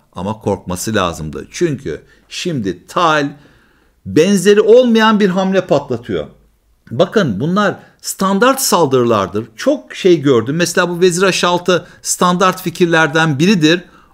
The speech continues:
Ama bu hamleyi sadece Tal'in oyununda gördüm. Size sorayım, ne oynamış olabilir Tal?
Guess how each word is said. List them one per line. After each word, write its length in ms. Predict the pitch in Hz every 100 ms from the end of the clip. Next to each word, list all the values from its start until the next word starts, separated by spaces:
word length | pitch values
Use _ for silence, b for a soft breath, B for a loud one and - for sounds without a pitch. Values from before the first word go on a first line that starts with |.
| b -
Ama 500 | 165 190 139 85 78 82
bu 240 | 127 254
hamleyi 460 | 208 175 139 113 117
sadece 680 | - 196 180 131 117 139 -
Tal'in 260 | 131 120
oyununda 340 | 107 95 87 85
gördüm. 380 | 78 71 65 - b b b _
Size 240 | - 185
sorayım, 460 | - 113 92 73 107
ne 80 |
oynamış 400 | 180 143 104 -
olabilir 320 | 87 80 73 76
Tal? 200 | -